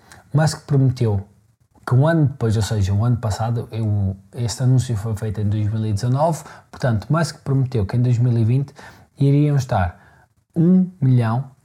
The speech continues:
de robotáxis em circulação na América. Até hoje,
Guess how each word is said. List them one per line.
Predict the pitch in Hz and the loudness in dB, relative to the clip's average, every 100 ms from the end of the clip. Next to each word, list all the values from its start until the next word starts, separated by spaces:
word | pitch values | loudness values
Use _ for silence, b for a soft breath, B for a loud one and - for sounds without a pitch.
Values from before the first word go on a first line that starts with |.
| - | -4
de | 117 | 0
robotáxis | 107 139 123 - 107 101 - 113 | 2 2 2 0 -4 -4 -4 -2
em | 113 | 0
circulação | 110 117 107 110 101 113 | -2 -4 -4 -4 -4 -4
na | 101 | -2
América. | 95 90 85 87 92 - B B B | -2 -2 -4 -8 -12 -16 B B B
Até | - 101 127 | -6 0 2
hoje, | 127 139 147 - | 4 4 0 -4